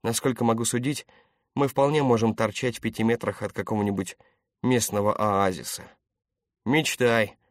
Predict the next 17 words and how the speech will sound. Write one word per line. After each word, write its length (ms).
Паркер 320
проорал 420
что-то 260
Бретту, 320
после 240
чего 360
деловито 440
закончил. 540
«Будьте 320
на 100
связи, 360
и 40
если 320
у 60
нас 180
возникнут 480
проблемы, 540